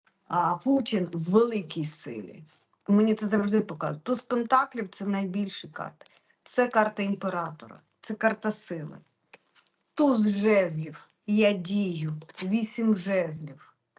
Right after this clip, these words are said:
різними методами. І я не стою за ціною. Тому я не знаю, як. Ну, ну от, ладно. З майстрами не спорять, може, на зірках якось ясніше. Мої карти показують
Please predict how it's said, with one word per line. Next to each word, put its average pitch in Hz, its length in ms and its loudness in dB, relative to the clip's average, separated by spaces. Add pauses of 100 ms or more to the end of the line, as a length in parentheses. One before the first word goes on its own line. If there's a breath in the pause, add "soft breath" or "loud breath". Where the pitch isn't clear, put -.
(360)
різними 214 640 4
методами. 156 840 -2 (440)
І 202 120 0
я 247 200 4
не 247 80 -4
стою 226 420 -4
за 214 160 -2
ціною. 202 520 -4 (1700)
Тому 240 240 2
я 233 140 4
не 233 100 -2
знаю, 202 480 0
як. 180 300 -6
Ну, 247 220 -2
ну 269 120 -2
от, 247 340 -4 (1200)
ладно. 156 380 -8 (1300 soft breath)
З 170 100 -10
майстрами 226 680 2
не 214 140 -2
спорять, 220 460 -4
може, 202 220 -4
на 202 120 -2
зірках 208 460 -2
якось 208 400 -8
ясніше. 240 480 -6
Мої 208 200 0
карти 247 340 -2
показують 185 880 -4